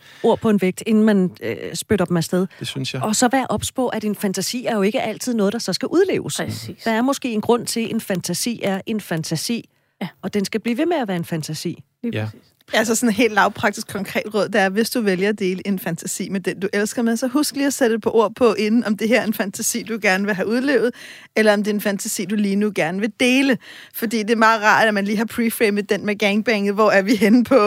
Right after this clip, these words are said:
Speaker 4: <laughs> på ren fantasi, eller rent faktisk noget, der skal udleves, inden man hører den.
Speaker 3: Mm.
Speaker 4: Øh, og det her, det er sådan en lille ting, som jeg også har erfaring med, at mange glemmer, og så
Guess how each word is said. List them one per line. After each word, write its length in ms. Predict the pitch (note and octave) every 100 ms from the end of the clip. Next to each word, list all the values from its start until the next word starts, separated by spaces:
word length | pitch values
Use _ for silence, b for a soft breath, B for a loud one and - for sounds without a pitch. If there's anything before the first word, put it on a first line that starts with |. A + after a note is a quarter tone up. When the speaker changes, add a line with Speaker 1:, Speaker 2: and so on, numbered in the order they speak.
| - F4
Speaker 4:
<laughs> 240 | - F#4 G4
på 40 |
ren 300 | - B3+ A#3
fantasi, 540 | D#4 B3 - B3 C#4+ -
eller 240 | A3+ G3+
rent 220 | G#3+ F#3+
faktisk 180 | G#3+ G3
noget, 120 | G#3+
der 60 | G3+
skal 140 | -
udleves, 460 | - A3 G#3+ A3 G3
inden 180 | F#3+ G3+
man 120 | B3
hører 260 | B3+ D4 D#4+
den. 200 | F#3+ - B B B
Speaker 3:
Mm. 200 | G#3 F#3
Speaker 4:
Øh, 400 | A#3+ A3+ A3 G#3 -
og 120 | A3+
det 80 | D4
her, 80 | C4+
det 60 | A3+
er 40 |
sådan 200 | - B3+
en 60 | B3
lille 200 | C4+ A#3
ting, 320 | - A#3+ -
som 140 | A#3
jeg 120 | G#3+ G3
også 140 | A3
har 80 | B3+
erfaring 400 | A3+ - - G#3+
med, 180 | G#3 G3
at 100 | G3+
mange 280 | F#3+ D#3+ G3
glemmer, 320 | G3 F#3+ G3+
og 180 | A3+
så 100 | -